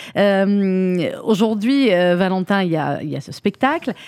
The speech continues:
Est-ce qu'il y a d'autres projets, encore au, au théâtre, euh, peut-être au cinéma ? Comment vous voyez la,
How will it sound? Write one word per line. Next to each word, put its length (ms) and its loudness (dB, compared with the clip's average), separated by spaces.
Est-ce 160 -6
qu'il 120 -2
y 40 -2
a 20 -10
d'autres 400 -2
projets, 680 0
encore 320 -2
au, 220 -2
au 60 0
théâtre, 580 -2
euh, 280 0
peut-être 440 -4
au 80 -4
cinéma ? 380 2
Comment 260 4
vous 140 0
voyez 260 2
la, 240 0